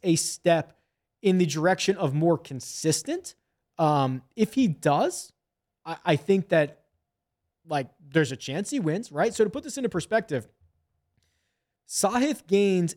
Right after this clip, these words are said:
nine strokes to the field, at least nine, five different times last year.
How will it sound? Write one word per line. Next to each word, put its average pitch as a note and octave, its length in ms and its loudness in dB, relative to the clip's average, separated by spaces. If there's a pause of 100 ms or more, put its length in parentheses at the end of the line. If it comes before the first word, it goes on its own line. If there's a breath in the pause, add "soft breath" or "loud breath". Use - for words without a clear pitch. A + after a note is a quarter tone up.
(100)
nine F3 500 0
strokes A3 420 2
to F#3 80 -8
the E3 80 2
field, F#3 480 0
at D#3+ 140 -6
least G3+ 320 2
nine, F3 360 0 (640)
five G3 400 2
different G#3+ 380 -2
times E3 380 -2
last A#2+ 280 -2
year. - 120 -20